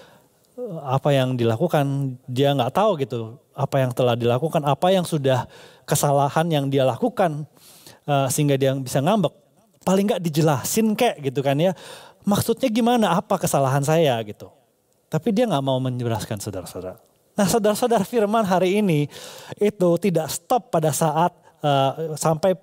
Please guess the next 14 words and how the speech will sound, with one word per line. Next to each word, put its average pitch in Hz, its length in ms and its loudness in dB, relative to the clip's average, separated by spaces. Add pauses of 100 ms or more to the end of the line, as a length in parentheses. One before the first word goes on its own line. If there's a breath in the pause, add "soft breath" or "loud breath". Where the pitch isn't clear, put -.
sampai 175 400 0
berkata-kata, 156 720 0 (240)
"Perhatikanlah 180 640 0
dengan 147 240 0
seksama 185 480 0
bagaimana 143 400 -2
kamu 156 240 -4
hidup." 208 320 -2 (1040)
Tapi - 240 -4
Tuhan 156 560 -2 (560 loud breath)
memberikan 135 640 0
keterangan 127 560 -2 (160)
lebih 117 240 0
lanjut. 131 340 0